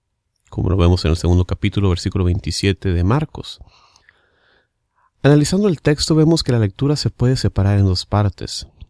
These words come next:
Primero, Jesús nos dice que no viene a abolir la ley y los profetas, sino a darles cumplimiento. Cuando Jesús habla de la ley y los profetas, él se refiere a todo el conjunto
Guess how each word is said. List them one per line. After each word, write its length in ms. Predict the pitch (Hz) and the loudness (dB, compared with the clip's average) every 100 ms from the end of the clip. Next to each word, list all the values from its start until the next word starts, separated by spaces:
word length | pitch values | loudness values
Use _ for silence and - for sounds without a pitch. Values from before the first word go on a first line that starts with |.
| _ _ _ | _ _ _
Primero, 320 | 82 87 92 | 2 2 2
Jesús 280 | - - 92 | 0 0 2
nos 240 | 87 87 | 2 0
dice 340 | 117 120 - | -2 -2 -6
que 140 | - 78 | -4 0
no 200 | 87 101 | 0 2
viene 320 | 104 117 120 | 2 2 0
a 220 | - 90 85 | -2 -2 0
abolir 380 | 82 82 90 92 | 2 2 2 0
la 100 | 90 | 0
ley 140 | 87 | 0
y 60 | 92 | 0
los 180 | 87 | -2
profetas, 600 | - 85 131 156 - - - - _ - | -6 -4 -2 -2 -4 -10 -16 -20 _ -12
sino 320 | - 131 113 | 2 4 6
a 40 | |
darles 360 | 87 85 92 - | 4 0 -2 -6
cumplimiento. 840 | - 82 - 80 120 135 - - - _ _ _ _ _ _ _ _ _ - | -4 -4 0 2 4 2 -2 -14 -18 _ _ _ _ _ _ _ _ _ -2
Cuando 220 | 135 139 | 2 2
Jesús 340 | 131 - 170 | 0 -2 -2
habla 180 | 180 175 | 0 2
de 100 | 175 | 2
la 120 | 117 | 2
ley 240 | 95 117 131 | 4 2 2
y 20 | |
los 160 | 117 | 0
profetas, 640 | - 95 - 160 - 104 - | -4 -6 -2 -4 -2 -8 -6
él 120 | - 107 | -4 -2
se 120 | 123 | -2
refiere 480 | 107 - 107 123 - | -4 -2 0 0 -2
a 80 | - | -4
todo 200 | - 143 | 0 0
el 100 | 147 | 2
conjunto 920 | 104 90 - - 190 190 - - | 4 4 4 4 6 4 -2 -10